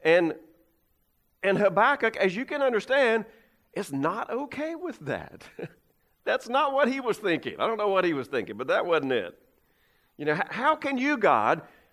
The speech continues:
so holy and good, tolerate the wicked, Babylon?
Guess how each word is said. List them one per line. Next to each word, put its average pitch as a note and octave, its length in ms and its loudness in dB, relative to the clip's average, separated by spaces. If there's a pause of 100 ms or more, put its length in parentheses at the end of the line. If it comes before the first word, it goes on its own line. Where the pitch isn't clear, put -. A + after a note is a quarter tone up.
(120)
so A#3 500 0
holy C4+ 520 0
and D#3 140 2
good, C3 440 0 (420)
tolerate F#3+ 840 0 (340)
the E3 160 -10
wicked, C#4+ 640 -6 (1040)
Babylon? G#3 640 0